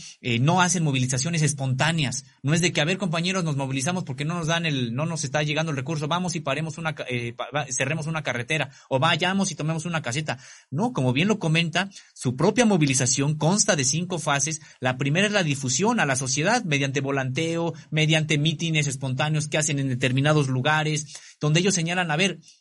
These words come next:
porque además tienen plena conciencia que dicen, el recurso ya lo liberó la federación, ya se lo entregó al gobierno del estado. Y en ese momento el gobierno de Silvano Aureoles en el estado decidió no dar, no retrasar la entrega de recursos a la normal. Y dicen ellos, pasamos seis meses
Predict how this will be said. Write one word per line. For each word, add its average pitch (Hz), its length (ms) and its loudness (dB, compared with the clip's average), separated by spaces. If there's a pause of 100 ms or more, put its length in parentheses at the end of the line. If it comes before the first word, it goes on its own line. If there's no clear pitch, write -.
(280)
porque 131 180 0
además 208 220 4
tienen 247 240 4
plena 240 320 2
conciencia 190 440 2
que 185 80 2
dicen, 185 280 0
el 160 160 2
recurso 247 460 0
ya 202 220 2
lo 254 200 4
liberó 175 340 4
la 254 140 2
federación, 156 720 2
ya 220 120 4
se 269 100 0
lo 262 80 -2
entregó 190 260 -2
al 247 60 -2
gobierno 220 300 -2
del 180 140 -2
estado. 202 480 -4 (320)
Y 139 100 0
en 156 60 4
ese 233 160 4
momento 220 300 4
el 202 60 0
gobierno 214 260 0
de 190 100 0
Silvano 196 300 0
Aureoles 196 240 0
en 185 60 -2
el 156 60 -4
estado 180 280 -2 (200)
decidió 156 440 2
no 202 200 0
dar, 214 340 0
no 214 260 0
retrasar 156 560 0
la 247 80 -2
entrega 202 240 2
de 180 80 2
recursos 156 380 -6
a 156 40 -4
la 135 100 -2
normal. 131 360 -2 (320)
Y 143 100 2
dicen 208 220 2
ellos, 214 200 2
pasamos 233 480 0
seis 240 260 2
meses 208 580 0